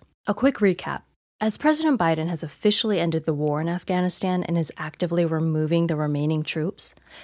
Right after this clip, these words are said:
the Taliban has been taking advantage of the power vacuum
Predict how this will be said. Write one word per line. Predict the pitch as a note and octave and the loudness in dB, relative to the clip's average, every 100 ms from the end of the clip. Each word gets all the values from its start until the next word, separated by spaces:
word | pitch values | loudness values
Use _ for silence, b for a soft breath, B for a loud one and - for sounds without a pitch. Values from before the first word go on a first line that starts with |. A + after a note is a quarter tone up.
| B | B
the | G3+ | -2
Taliban | A3 B3+ C#4 C4 | 0 0 2 2
has | A#3 - | 2 0
been | E3 | -4
taking | E3 E3 G3+ | -4 -2 0
advantage | F3+ E3 G3 A#3+ A#3 | -2 0 2 4 4
of | E3+ D3+ | 2 -2
the | |
power | D#3 D#3 D3 D3 | -4 -2 -2 -4
vacuum | C#3+ D3+ C#3+ C#3+ | -6 -8 -8 -6